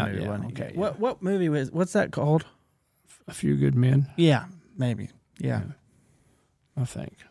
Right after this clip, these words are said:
Speaker 2: I'm
Speaker 1: So
Speaker 2: pretty
Speaker 1: that was your question. You got any more? Come up with some others.
Speaker 2: No, I, I'm gonna save 'em.
Speaker 1: No, go ahead. This is literally
Speaker 2: Who
Speaker 1: why we're here.
Speaker 2: supposedly
Speaker 1: Gee whiz.
Speaker 2: <laughs> who supposedly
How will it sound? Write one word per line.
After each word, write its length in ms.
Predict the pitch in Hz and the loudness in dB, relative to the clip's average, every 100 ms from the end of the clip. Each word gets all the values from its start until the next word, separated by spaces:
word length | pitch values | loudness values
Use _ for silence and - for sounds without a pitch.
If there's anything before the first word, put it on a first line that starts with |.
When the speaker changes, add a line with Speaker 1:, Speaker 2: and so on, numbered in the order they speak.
| _ | _
Speaker 2:
I'm 80 | 139 | -6
Speaker 1:
So 120 | - | 4
Speaker 2:
pretty 60 | 147 | 6
Speaker 1:
that 140 | 147 | 6
was 120 | 143 135 | 6 2
your 80 | |
question. 340 | 127 139 135 139 | 2 2 4 2
You 40 | |
got 60 | 135 | 4
any 120 | 127 | 4
more? 320 | 123 123 127 123 | 4 4 2 0
Come 140 | - | -2
up 100 | 123 | -2
with 100 | 113 | -2
some 120 | 107 107 | -2 -2
others. 380 | 98 101 117 - _ | -2 -4 -8 -16 _
Speaker 2:
No, 360 | 160 139 139 135 | 0 2 4 4
I, 200 | 135 117 - - 170 | 2 0 -2 -10 -4
I'm 180 | 127 135 | -2 -2
gonna 120 | 147 | 0
save 320 | 139 - 90 | -2 -2 -2
'em. 140 | 95 120 - _ _ _ _ _ _ _ _ _ _ | -2 -6 -8 _ _ _ _ _ _ _ _ _ _
Speaker 1:
No, 300 | 151 170 160 | 8 8 8
go 160 | 147 156 | 6 6
ahead. 160 | 156 | 6
This 200 | 151 160 | 4 2
is 120 | 156 135 | 2 2
literally 380 | 156 170 160 214 | 4 4 8 10
Speaker 2:
Who 60 | |
Speaker 1:
why 60 | 254 | 12
we're 100 | 277 | 10
here. 80 | - | 10
Speaker 2:
supposedly 960 | 226 - 190 196 170 170 143 135 139 - _ _ | 8 12 12 12 10 6 6 6 4 -2 _ _
Speaker 1:
Gee 320 | - - 151 - _ _ | -10 -2 -2 -4 _ _
whiz. 480 | - - - - 110 | -20 -16 -12 -2 0
Speaker 2:
<laughs> 180 | 87 - | 0 8
who 180 | 196 202 | 10 10
supposedly 1000 | - 196 139 175 175 147 139 135 123 | 8 6 10 12 12 10 8 8 6